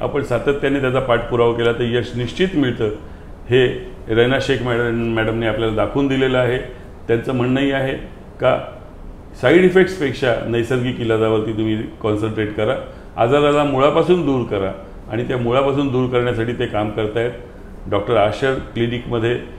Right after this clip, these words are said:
बालकांसाठी वेगळा विभाग आहे, महिलांसाठी वेगळा, वेगळा विभाग आहे आणि या सर्वांचा इलाज करून ते लोकांना करोनापासून भयमुक्त करीत आहेत. निश्चित त्यांच्या या कार्याला आपण शुभेच्छा देऊयात.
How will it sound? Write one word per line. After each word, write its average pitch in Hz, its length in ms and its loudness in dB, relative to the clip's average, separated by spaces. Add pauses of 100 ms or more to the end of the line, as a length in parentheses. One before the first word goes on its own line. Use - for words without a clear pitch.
(480)
बालकांसाठी 123 840 4
वेगळा 127 260 4
विभाग 123 320 4
आहे, 127 80 4
महिलांसाठी 123 580 0
वेगळा, 120 300 0
वेगळा 113 340 2
विभाग 104 340 2
आहे 104 200 -2 (380)
आणि 123 140 -2
या 131 100 0
सर्वांचा 147 480 0
इलाज 127 340 0
करून 127 240 -2
ते 123 100 0
लोकांना 113 420 0 (680)
करोनापासून 139 640 2 (220)
भयमुक्त 139 420 0
करीत 113 300 0
आहेत. 101 180 0 (520)
निश्चित 120 340 -2
त्यांच्या 127 260 0
या 123 100 4
कार्याला 117 360 6
आपण 117 240 6 (160)
शुभेच्छा 135 440 6
देऊयात. 135 320 4